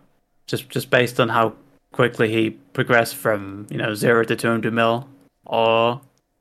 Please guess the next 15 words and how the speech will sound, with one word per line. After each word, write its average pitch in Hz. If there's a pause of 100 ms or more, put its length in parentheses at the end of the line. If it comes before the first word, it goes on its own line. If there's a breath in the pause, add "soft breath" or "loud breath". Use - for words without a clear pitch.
(200)
maybe 139
even, 117
like, 107 (200)
fifth 123
Arc 127
Iron 131
Man. 147
Depends 151
how 123
much, 110
uh, 113
how 110
much, - (180)
you 147
know, 107